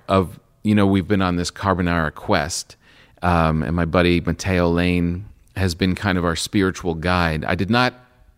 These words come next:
call him. I figured I got enough from him. Let's simplify this. Let's just be basic about it. Get those egg yolks and pecorino cheese. That's it. And just mix those together and just keep your eyes open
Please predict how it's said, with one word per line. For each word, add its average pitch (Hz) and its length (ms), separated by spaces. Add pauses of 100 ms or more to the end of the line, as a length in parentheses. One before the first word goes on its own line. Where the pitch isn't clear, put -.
(200)
call 123 400
him. 156 240
I 101 100
figured 117 580
I 107 120
got 107 380
enough 123 260
from 113 200
him. 107 260 (280)
Let's 113 260
simplify 117 880
this. - 380 (380)
Let's 92 200
just - 340
be 87 220
basic 113 600
about 113 300
it. 110 200 (220)
Get 120 200
those 110 300
egg 107 220
yolks 107 320
and 98 120
pecorino 101 540
cheese. 98 500 (260)
That's 104 260
it. 160 240 (260)
And 92 140
just 87 200
mix 101 220
those 98 180
together 104 460
and 90 120
just 95 160
keep 110 220
your 98 140
eyes 104 260
open 95 420